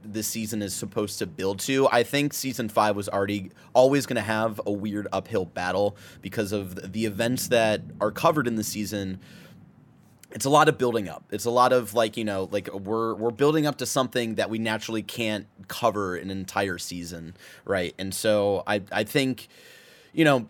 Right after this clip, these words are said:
I agree with you. I think the first half of the season was unnecessarily, uh, very slow. Um, I, I, I think there could have been some things that could have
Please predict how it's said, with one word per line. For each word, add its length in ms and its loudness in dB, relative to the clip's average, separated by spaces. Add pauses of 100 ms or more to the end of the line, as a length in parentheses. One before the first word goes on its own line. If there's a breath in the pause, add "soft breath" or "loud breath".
(500)
I 80 8
agree 240 2
with 160 0
you. 120 4
I 80 8
think 200 -2
the 80 -8
first 240 -6
half 200 2
of 60 -20
the 80 -6
season 800 -4
was 640 -2
unnecessarily, 880 0 (100)
uh, 240 4
very 280 0
slow. 480 -2 (340 loud breath)
Um, 420 -6
I, 100 -2
I, 220 -4 (120)
I 40 -2
think 220 -6
there 180 -4
could 160 -8
have 80 -8
been 140 -8
some 160 -8
things 380 -8
that 260 -2
could 140 -8
have 100 -12